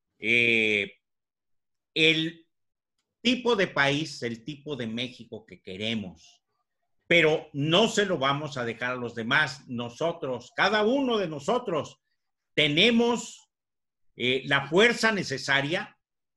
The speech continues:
para, para aportar, para ser ejemplo, para hacer las cosas como, como creemos que deben hacerse para obtener un México libre,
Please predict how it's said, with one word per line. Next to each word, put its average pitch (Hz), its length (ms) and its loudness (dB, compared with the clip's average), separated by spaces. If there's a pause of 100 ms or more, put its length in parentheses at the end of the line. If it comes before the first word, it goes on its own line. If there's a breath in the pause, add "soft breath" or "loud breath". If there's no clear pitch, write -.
(160)
para, 127 760 2 (460)
para 143 200 2
aportar, 143 720 0 (1120)
para 147 240 2
ser 165 200 -2
ejemplo, 147 600 -6 (800)
para 135 220 2
hacer 202 260 2
las 262 260 2
cosas 160 680 -4 (280)
como, 123 560 -2 (680)
como 120 320 -6
creemos 190 600 4
que 131 120 -4
deben 160 280 -4
hacerse 135 640 -6 (240 soft breath)
para 120 220 0
obtener 127 540 -4
un 139 140 -4
México 139 640 -6
libre, 165 720 0